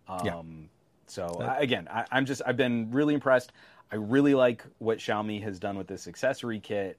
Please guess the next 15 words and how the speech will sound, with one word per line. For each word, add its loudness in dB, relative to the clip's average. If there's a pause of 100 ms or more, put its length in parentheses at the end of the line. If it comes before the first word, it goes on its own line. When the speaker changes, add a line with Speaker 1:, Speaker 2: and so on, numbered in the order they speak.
Speaker 2:
I 0
hope -2 (520)
that 0
the -4
enthusiast -4
reaction -6
to -4
this -4
is -10
at -6
least -8
strong -4
enough -8
for -6
Vivo -2